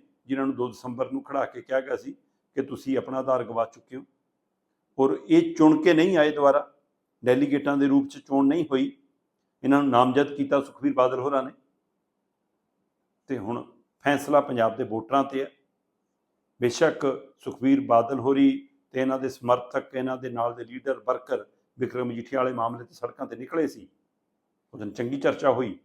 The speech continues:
ਤੇ ਪੰਦਰਾਂ ਜੁਲਾਈ ਤੋਂ ਉਹਨਾਂ ਨੇ ਕਿਹਾ ਕਿ ਅਸੀਂ ਜਿਹੜੀ ਲੈਂਡ ਪੂਲਿੰਗ ਵਾਲਾ ਮਾਮਲਾ ਉਹਦੇ 'ਤੇ ਵਿਰੋਧ ਪ੍ਰਦਰਸ਼ਨ ਕਰਨ ਨਿਕਲਾਂਗੇ।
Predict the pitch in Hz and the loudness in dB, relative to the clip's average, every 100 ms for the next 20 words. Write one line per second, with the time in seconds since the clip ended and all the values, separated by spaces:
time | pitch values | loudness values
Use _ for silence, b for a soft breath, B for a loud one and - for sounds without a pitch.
0 | _ _ _ _ _ _ _ _ - 127 | _ _ _ _ _ _ _ _ -4 -4
1 | - 123 131 139 131 131 131 139 135 - | -2 -2 0 2 2 0 -2 -6 -8 -2
2 | 151 156 151 135 123 131 127 131 117 131 | 0 0 -2 -8 -8 -12 -12 -6 -6 -6
3 | - 131 131 127 127 120 120 127 131 135 | -6 -8 -4 -4 -2 -6 -4 -8 -8 -16
4 | 123 117 135 - 123 135 127 127 120 123 | -18 -12 -14 -12 -20 -20 -12 -10 -10 -2
5 | 175 156 98 | -2 0 -6